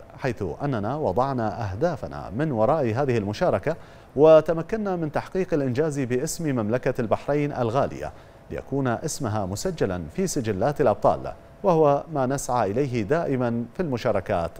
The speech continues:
الخارجية". وبين سمو الشيخ ناصر بن حمد أن النتيجة المتميزة التي جاءت عن طريق السارية في السباق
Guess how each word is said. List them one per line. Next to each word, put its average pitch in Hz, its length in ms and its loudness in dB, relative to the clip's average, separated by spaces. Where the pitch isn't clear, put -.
الخارجية". 87 800 -2
وبين 156 680 8
سمو 170 180 -4
الشيخ 156 260 -4
ناصر 170 360 0
بن 123 160 0
حمد 87 520 -6
أن 165 120 0
النتيجة 180 520 0
المتميزة 139 720 -2
التي 160 460 0
جاءت 123 340 0
عن 135 160 -4
طريق 123 380 -2
السارية 120 540 -4
في 165 320 2
السباق 131 720 -2